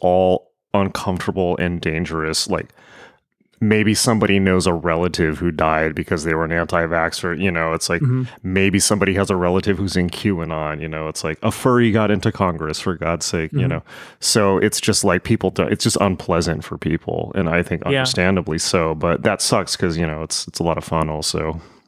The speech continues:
Speaker 2: Yeah. And, uh, you know, it's like, whatever.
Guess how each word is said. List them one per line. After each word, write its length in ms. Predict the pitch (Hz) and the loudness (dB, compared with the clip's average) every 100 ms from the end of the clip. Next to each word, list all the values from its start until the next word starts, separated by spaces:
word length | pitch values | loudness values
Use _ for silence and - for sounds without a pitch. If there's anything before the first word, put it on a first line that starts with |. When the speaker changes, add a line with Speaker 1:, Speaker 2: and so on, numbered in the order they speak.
| _ _ | _ _
Speaker 2:
Yeah. 340 | 131 160 185 143 160 | -4 0 0 -2 -4
And, 180 | 151 | -2
uh, 100 | 147 180 | -2 -2
you 140 | 175 | -2
know, 180 | 120 120 | 0 -2
it's 300 | 123 123 135 | -4 -6 -4
like, 320 | 120 113 - _ _ _ _ _ _ _ _ _ _ _ _ _ _ - | -4 -4 -12 _ _ _ _ _ _ _ _ _ _ _ _ _ _ -6
whatever. 520 | 120 113 110 117 | -2 -2 -2 -8